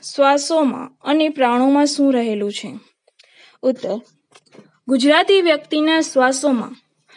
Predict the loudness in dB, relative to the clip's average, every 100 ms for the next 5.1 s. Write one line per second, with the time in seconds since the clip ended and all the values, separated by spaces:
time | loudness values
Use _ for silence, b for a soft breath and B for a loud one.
0 | b b 0 6 6 6 2 0 2 4
1 | 4 2 0 0 -2 -4 -8 -12 _ _
2 | _ _ _ b b _ 0 2 2 2
3 | 2 0 -2 0 2 2 2 2 0 -4
4 | -6 -10 _ _ _ _ -4 -2 -4 -4